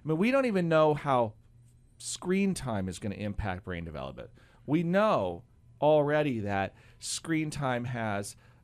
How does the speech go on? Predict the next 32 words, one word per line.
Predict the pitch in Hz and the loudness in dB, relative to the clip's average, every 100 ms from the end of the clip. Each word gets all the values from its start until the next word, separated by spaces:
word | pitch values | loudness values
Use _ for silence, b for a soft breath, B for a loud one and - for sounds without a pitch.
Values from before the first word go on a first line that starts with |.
| _ | _
material | 135 139 139 - 196 208 180 | -6 -4 -4 0 2 4 4
impact | 151 147 143 123 120 | 2 0 0 0 0
on | 120 113 | -2 -4
how | 120 135 131 127 - | -2 2 4 4 0
we | 123 123 110 | -8 -8 -8
produce | - 117 113 151 151 127 | -8 -8 0 0 0 -4
and | 117 | -8
process | - 127 127 - 123 120 | 0 2 2 0 -2 -2
and | 104 | -6
respond | 101 - 120 110 107 | -8 -6 -4 -2 -2
to | 98 | -6
dopamine, | 95 127 127 104 78 52 - - - - - - - - | 6 6 6 2 -8 -14 -20 -20 -20 -20 -20 -20 -20 -8
right? | 101 110 107 | -2 0 0
Which | 117 123 | -4 -2
is, | 113 104 b b b - | -2 -4 b b b -8
uh, | 113 104 98 - | -4 0 -2 -2
like | 110 98 | -4 -4
a, | 95 - 104 95 - | -6 -6 -8 -8 -4
a, | 107 | -4
a | |
hormone | 104 - 165 160 143 117 | -4 0 2 4 2 0
that's | 98 | -4
the | - | -6
ple-, | - 151 143 139 | -2 2 2 0
one | 135 | -2
of | 139 | -2
your | 117 | -4
pleasure | - - 160 143 117 | -6 4 6 6 -2
hormones, | 101 101 80 78 - - 90 | -2 -6 -6 -12 -16 -14 -6
right? | 90 110 b b b b | -4 -4 b b b b
And | 127 117 | -4 -4
so, | 107 131 120 113 | 0 4 4 4